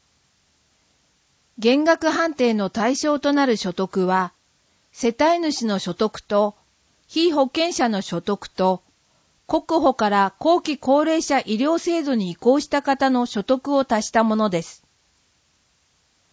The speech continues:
丸一、給与所得者等の数から一を引いて、十万円をかけ、四十三万円を加えた金額以下の場合、七割減額。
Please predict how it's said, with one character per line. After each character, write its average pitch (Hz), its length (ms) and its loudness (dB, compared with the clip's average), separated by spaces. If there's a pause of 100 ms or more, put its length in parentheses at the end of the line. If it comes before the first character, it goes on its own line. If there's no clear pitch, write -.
(360)
丸 226 300 2
一、 247 480 -4 (1000)
給 330 220 2
与 339 180 2
所 320 100 -4
得 339 220 -4
者 294 180 -2
等 269 240 2
の 247 160 2
数 247 300 -2
か 220 140 0
ら 202 100 0
一 196 300 -4
を 285 100 2
引 233 220 -4
い 202 40 -8
て、 202 340 -2 (360)
十 285 260 0
万 311 300 0
円 302 260 0
を 277 100 2
か 285 200 -2
け、 185 280 -4 (680)
四 311 260 4
十 320 220 -2
三 262 280 2
万 269 240 2
円 262 200 2
を 247 100 2
加 240 320 2
え 277 60 0
た 269 160 -2
金 254 260 -2
額 240 500 0
以 262 120 -6
下 294 180 0
の 220 160 2
場 180 260 2
合、 170 220 -4 (580)
七 240 320 2
割 269 280 0
減 196 280 -4
額。 196 460 -6